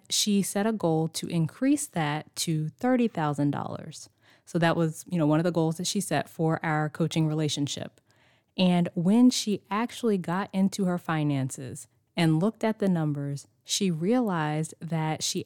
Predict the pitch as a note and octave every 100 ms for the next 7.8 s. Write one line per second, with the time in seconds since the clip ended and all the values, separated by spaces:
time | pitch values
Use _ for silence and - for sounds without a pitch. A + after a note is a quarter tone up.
0 | - A#3+ B3+ - G#3+ F3+ E3 E3 D3 C#3+
1 | C#3+ - - - C4+ C#4 - F3+ D#3+ D#3+
2 | D3 C#3+ D3 C#3+ C#3 C#3 - D3 - C3+
3 | C3+ C#3+ C#3+ D#3 - _ _ _ - E3+
4 | F3 F#3 E3+ D#3+ D3+ D3 C#3+ - B3+ B3+
5 | - G3 E3+ D3 C#3+ D3+ D3 C#3+ C3+ C3
6 | - D3 C#3+ - - _ _ _ _ _
7 | _ _ _ - - G3 F#3